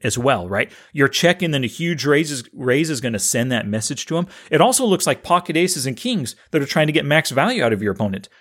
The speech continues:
Good chance he's folding here. Now, here's a really fun combo strategy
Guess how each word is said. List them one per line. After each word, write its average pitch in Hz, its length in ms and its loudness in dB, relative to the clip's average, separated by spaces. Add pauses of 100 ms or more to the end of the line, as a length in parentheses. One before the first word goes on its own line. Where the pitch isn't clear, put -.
(240)
Good 208 180 2
chance 185 280 2
he's 151 140 -4
folding 117 340 2
here. 90 240 -12 (1900)
Now, 135 140 2
here's 202 240 2
a 202 40 6
really 160 380 4
fun 180 320 0
combo 160 400 0
strategy 123 640 -2